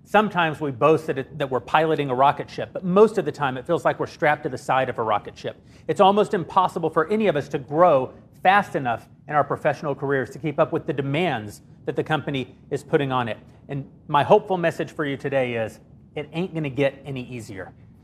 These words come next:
It's not gonna get any easier because the stakes are just too high. It's not going to get any easier because almost no one is privileged enough in their lives to get to take a run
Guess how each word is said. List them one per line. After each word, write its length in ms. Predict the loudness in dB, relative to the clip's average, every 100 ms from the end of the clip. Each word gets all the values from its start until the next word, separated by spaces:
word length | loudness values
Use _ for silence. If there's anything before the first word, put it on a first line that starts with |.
| -20 -8
It's 220 | -8 -2 2
not 180 | 4
gonna 140 | 2 2
get 120 | 2
any 180 | 2 -2
easier 420 | -4 -2 0 0
because 260 | 0 -4 -6
the 80 |
stakes 400 | -8 0 -2 -2
are 140 | -6 -8
just 340 | -2 -2 -2
too 140 | -6 0
high. 260 | 2 0 -4 -8
It's 120 | -4 2
not 200 | 2 4
going 180 | -2
to 60 | 0
get 180 | -2 -4
any 220 | -8 -8
easier 520 | -4 -4 -4 -4 -6 -10 -20 -20 _ _
because 240 | -2 -2 0
almost 340 | -2 2 2 0
no 260 | 2 4
one 280 | 4 2 -10 -12 -20 -18
is 140 | -18 -4
privileged 440 | 0 0 0 -2
enough 240 | -4 -4 -2
in 60 |
their 140 | -2 2
lives 320 | 4 4 0
to 80 | -8
get 160 | -8
to 40 | -6
take 220 | -8 -6
a 60 |
run 420 | -2 0 0 -4